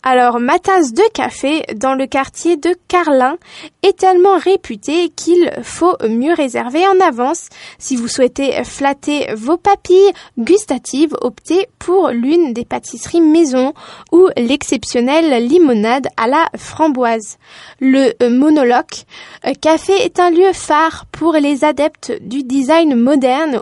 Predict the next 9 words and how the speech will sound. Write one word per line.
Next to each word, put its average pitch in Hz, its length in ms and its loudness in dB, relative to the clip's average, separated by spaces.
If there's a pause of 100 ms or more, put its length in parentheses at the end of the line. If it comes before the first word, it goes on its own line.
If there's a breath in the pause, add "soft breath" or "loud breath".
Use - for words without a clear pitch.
(160)
Outre 339 320 2 (300 loud breath)
plusieurs 254 420 -2
variétés 254 540 -2
de 226 100 -2
café 302 380 -2
spécial, 311 760 -2 (100)
vous 294 180 2
pourrez, 311 540 0 (160)
euh, 220 140 0